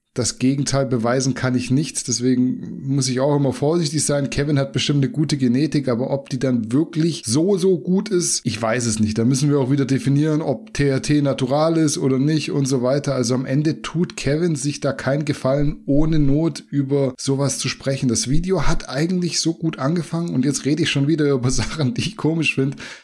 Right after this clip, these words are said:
Vielleicht einfach mal nach fünf Minuten die Kamera ausmachen und dann ist gut. Gibt's halt irgendwie keine Werbeeinnahmen für dieses Video,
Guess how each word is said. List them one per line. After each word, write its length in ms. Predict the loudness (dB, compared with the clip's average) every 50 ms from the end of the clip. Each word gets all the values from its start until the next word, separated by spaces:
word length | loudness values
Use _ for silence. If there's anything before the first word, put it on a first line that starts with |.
| _ _ _
Vielleicht 320 | -2 -2 0 0 -2 -2
einfach 280 | -4 -6 -4 -2 -2 0
mal 160 | 0 2 2
nach 140 | 0 0 0
fünf 240 | -2 -4 -2 0 2
Minuten 240 | 2 2 2 0
die 80 | -2 -2
Kamera 340 | -2 -2 -2 0 0 0 0
ausmachen 480 | 0 0 -2 -2 0 0 0 0 2
und 180 | 2 2 2 2
dann 400 | 2 2 0 0 -2 -4 -8 -12 _ _ -8
ist 160 | -8 -8 -6
gut. 320 | -6 -8 -8 -10 -12 -16 _ _ _ _ _ _ _
Gibt's 280 | -6 -4 -4 -4 -2 -2
halt 180 | -2 -2 -2
irgendwie 300 | 0 0 2 2 2 0
keine 420 | 0 -2 -2 0 0 0 0 0 2
Werbeeinnahmen 800 | 2 2 2 2 0 0 0 2 4 4 4 4 4 4 2
für 140 | 2 0 0
dieses 300 | 2 2 2 2 0 0
Video, 460 | -2 0 0 2 2 2 0 0 -4